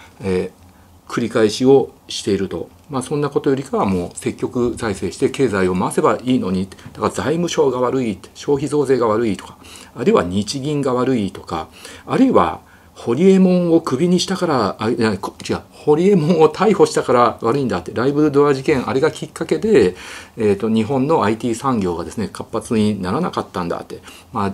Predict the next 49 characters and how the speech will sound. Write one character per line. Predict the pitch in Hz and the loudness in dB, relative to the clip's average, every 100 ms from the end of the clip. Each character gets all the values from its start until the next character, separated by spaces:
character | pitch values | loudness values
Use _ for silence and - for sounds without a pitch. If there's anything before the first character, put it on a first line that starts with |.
| - | -2
出 | 127 131 | 4 4
る | 104 | 4
杭 | - 110 95 | -4 -2 -2
を、 | 85 80 - - - - - - | -2 -6 -10 -18 -20 -20 -20 -20
え | 101 90 87 - 123 | -12 -8 -6 -6 -4
ー、 | |
打 | |
つ | - - | -6 -6
っ | |
て | - | -4
い | |
う | 85 | -4
で | - | -4
す | |
ね、 | 110 | -2
日 | 92 | -2
本 | 90 117 110 | -2 -2 -2
の | 107 | -2
そ | - 110 | -2 -4
う | |
い | |
う | 104 | -2
風 | 120 113 | -4 -2
潮 | 127 | 0
が | 113 | 4
良 | 127 | 4
く | 135 | 2
な | 123 | 0
か | 127 | -2
っ | - | -4
た | - | -6
ん | 104 | -4
だ | 95 80 | -4 -6
と | - | -12
か、 | - | -6
ウ | |
ィ | 104 120 | -2 2
ニ | 127 120 | 2 2
ー | |
事 | 120 | -2
件 | 139 98 90 | -2 0 0
も | 87 | -4
ダ | 92 101 | -4 -4
メ | |
だ | 135 | -4
っ | 117 | -4
た | 113 98 | -4 -4
と | 92 | -6
か、 | 90 85 | -4 -4